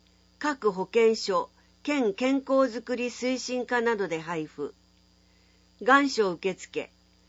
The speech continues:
五月十日月曜から六月四日金曜まで。問い合わせ申し込み先、校舎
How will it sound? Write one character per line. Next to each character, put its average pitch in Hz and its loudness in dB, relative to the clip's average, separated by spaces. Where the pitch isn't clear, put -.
五 277 2
月 277 -2
十 214 4
日 196 0
月 196 -2
曜 240 2
か 160 -12
ら 139 -10
六 208 2
月 269 -2
四 240 4
日 220 -2
金 233 -2
曜 202 4
ま 135 -4
で。 131 -14
問 285 4
い 277 2
合 277 2
わ 269 0
せ 247 2
申 226 6
し - -12
込 220 0
み 220 0
先、 190 -8
校 294 2
舎 156 -6